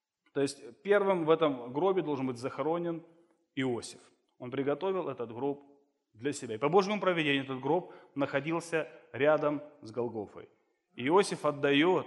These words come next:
Иисусу самое дорогое, что у него было. Место, которое он приготовил для собственного погребения. Это великая жертва и в материальном смысле, и в эмоциональном смысле. Он отдаёт Иисусу п-,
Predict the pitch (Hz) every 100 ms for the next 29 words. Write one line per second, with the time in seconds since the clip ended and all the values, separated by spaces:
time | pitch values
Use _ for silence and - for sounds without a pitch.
0 | - 117 117 - - 170 - 127 - _
1 | - - 165 170 151 139 127 120 113 107
2 | 107 - 95 92 87 82 95 _ _ _
3 | _ _ _ _ _ _ _ _ 107 123
4 | 160 160 - 175 175 - - _ _ _
5 | _ - 117 127 123 120 113 117 113 143
6 | 139 110 120 - - 113 - - 110 107
7 | 104 - _ - 104 107 98 90 85 -
8 | 110 123 110 - _ _ 120 147 170 156
9 | 143 123 143 123 117 123 131 135 151 156
10 | 139 131 143 131 - 123 131 131 143 143
11 | 151 135 123 - 117 - 107 _ _ -
12 | 147 156 156 175 196 190 160 - 180 -
13 | 180 156 - 165 _ _ _ _ _